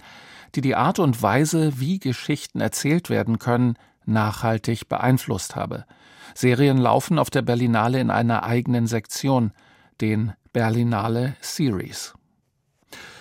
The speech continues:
Die britische Rockband Queen veröffentlicht zum ersten Mal seit acht Jahren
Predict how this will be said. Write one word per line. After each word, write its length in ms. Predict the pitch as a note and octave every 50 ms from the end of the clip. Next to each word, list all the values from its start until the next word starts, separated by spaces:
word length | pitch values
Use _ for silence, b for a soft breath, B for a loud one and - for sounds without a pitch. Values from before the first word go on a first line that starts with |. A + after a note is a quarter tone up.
| B B B B -
Die 60 | -
britische 360 | C3+ - F3 G3 - F3+ - C#3
Rockband 500 | A2 D3 D#3 - - D3+ C3 B2 - -
Queen 400 | - - D#3 D#3+ G3+ A#3 E3 A#2+
veröffentlicht 720 | - - A#2+ - B2+ B2 - - - - C3+ B2+ - -
zum 180 | - - A#2+ A#2
ersten 480 | - - C#3 D3+ F3 - - - - C#3
Mal 300 | C3 B2 B2 D3+ F#3+ G3
seit 220 | D#3 A#2+ G#2+ -
acht 260 | - A2+ G2 - -
Jahren 480 | - A#2+ A#2 A#2 B2 B2 C3+ C3 A#2+